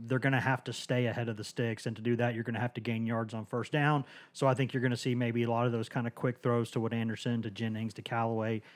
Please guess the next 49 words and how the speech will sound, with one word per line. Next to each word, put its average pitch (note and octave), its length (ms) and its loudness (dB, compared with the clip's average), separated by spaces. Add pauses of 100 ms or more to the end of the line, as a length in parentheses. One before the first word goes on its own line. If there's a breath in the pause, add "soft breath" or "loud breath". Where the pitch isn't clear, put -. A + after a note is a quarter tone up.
(200 loud breath)
guys A#2+ 260 0
like A#2 180 0
that, A2 340 -4 (180)
that, A#2+ 220 -4
that C3+ 100 4
are, C3 160 4
that C3+ 180 4
may D3 140 4
only C3+ 160 6
get B2 220 0
you A#2 40 -6
four B2+ 160 0
or A#2+ 60 2
five A#2 220 2
yards, B2 420 4 (380 loud breath)
but B2 360 6
they B2 220 2
keep B2+ 260 -4
you B2 120 2
ahead A#2+ 160 2
of A#2 60 0
the A2 60 -4
sticks A#2+ 420 -2
and A#2 120 -2
they A#2 100 0
give A2+ 180 -2
you A2+ 120 0
a A2+ 40 0
chance A#2 320 -2
to - 60 -16
do A#2 100 0
some A2 160 -6
play A2+ 180 -2
action G#2+ 280 -6
stuff G#2 280 -10
later. G#2 320 -8 (480 loud breath)
N-, D3+ 100 -8 (240)
now, D3 180 4
if D#3 120 6
they F3+ 120 8
can C#3+ 100 2
go C#3 120 8
run F3+ 260 8
the C#3+ 60 4
ball, A#2 380 4 (420 soft breath)
that's B2+ 260 2
great. A#2+ 340 0 (160)
That's B2+ 240 4
ideal. A2 480 -2